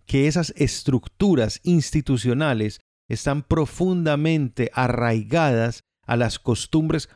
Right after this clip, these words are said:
políticas y electorales del país, y que por lo mismo, si no se cambian esas estructuras, va a ser imposible que el país efectivamente enderece su caminado.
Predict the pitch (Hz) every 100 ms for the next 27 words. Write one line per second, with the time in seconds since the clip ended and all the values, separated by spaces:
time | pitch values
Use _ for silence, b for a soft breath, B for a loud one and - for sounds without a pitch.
0 | - - 170 156 180 185 165 139 143 127
1 | 113 - 117 117 143 131 110 - 107 110
2 | - _ _ - 147 147 - 135 127 120
3 | 127 185 123 113 110 B B - 139 131
4 | 170 - 190 196 185 180 165 156 - -
5 | 170 - 135 110 - b b - 117 135
6 | - 196 185 - 160 - 226 143 120 139
7 | - b b _ 139 131 117 - 127 143
8 | 143 127 113 107 - 185 190 170 165 160
9 | 160 180 151 123 117 113 113 117 117 -
10 | 135 b b - 117 - 101 95 131 135
11 | 131